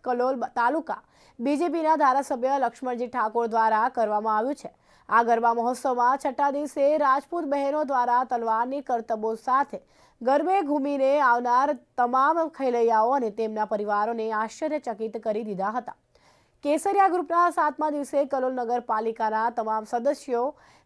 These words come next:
કલોલ નગરપાલિકા પ્રમુખ શૈલેષભાઈ પટેલ, ઉપપ્રમુખ, પૂર્વ પ્રમુખ પણ હાજરી આપી હતી.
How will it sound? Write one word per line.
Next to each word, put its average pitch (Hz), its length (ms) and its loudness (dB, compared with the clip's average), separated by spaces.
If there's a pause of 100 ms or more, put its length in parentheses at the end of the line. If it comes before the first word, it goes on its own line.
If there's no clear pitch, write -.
કલોલ 320 300 8
નગરપાલિકા 311 760 2
પ્રમુખ 285 360 -4
શૈલેષભાઈ 247 600 -2
પટેલ, 254 400 -2
ઉપપ્રમુખ, 269 680 -4 (140)
પૂર્વ 262 260 -2
પ્રમુખ 233 360 -4
પણ 240 280 -2
હાજરી 208 480 -2
આપી 214 260 -2
હતી. 254 260 -6